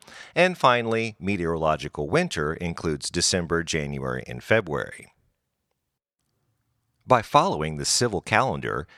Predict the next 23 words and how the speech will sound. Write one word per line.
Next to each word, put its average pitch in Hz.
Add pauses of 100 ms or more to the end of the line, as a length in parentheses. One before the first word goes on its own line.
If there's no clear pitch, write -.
(100)
and 110
having 107
less 98
variation 87
in 78
season 76
length 95
and 80
season 69
start, 156 (520)
it 214
becomes 123
much 92
easier 92
to -
calculate 69
seasonal 82
statistics -
from 110
the 104
monthly 120
statistics, - (520)
both 113